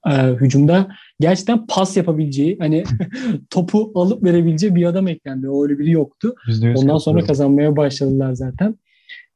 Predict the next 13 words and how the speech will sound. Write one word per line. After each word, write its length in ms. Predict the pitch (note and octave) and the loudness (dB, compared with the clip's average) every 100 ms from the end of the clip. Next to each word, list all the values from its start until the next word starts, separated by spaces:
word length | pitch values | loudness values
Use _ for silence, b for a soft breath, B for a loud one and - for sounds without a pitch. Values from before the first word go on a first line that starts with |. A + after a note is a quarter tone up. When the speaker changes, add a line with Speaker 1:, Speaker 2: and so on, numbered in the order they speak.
| _ - G3+ - | _ -16 -8 0
Speaker 1:
Play-in 360 | G#3+ A3 A#3 | 6 8 8
olabilir 400 | A#3 A3 G3+ F3 | 8 6 6 4
ama 240 | G3+ B3 A#3 | 4 2 4
playoff'ta 440 | A3+ C4 A3+ B3 | 4 4 2 2
görmek 320 | A3+ A3 A3+ | 2 4 0
isterim 400 | - - A3 D#3+ | -2 -4 -2 0
ya 160 | C3+ C#3 - | -2 -4 -4
Curry'yi. 360 | C3 B2 D#3+ - _ | -2 -2 -4 -8 _
Thompson'sız 760 | - G#3 G#3 - G3 F3+ - F#3+ - - | -2 0 0 0 -2 -2 -4 -4 -2 2
Curry 320 | F3+ F#3+ G#3 | 4 4 2
neler 240 | D#3+ E3 E3+ | 0 2 2
yapabilecek? 600 | D#3+ D3 C#3+ C#3 D#3+ _ b b b - | 0 0 0 0 -4 _ b b b -6
Playoff'ta 680 | C#3 D#3 D#3 - D#3+ E3 | 0 2 0 -2 -4 -4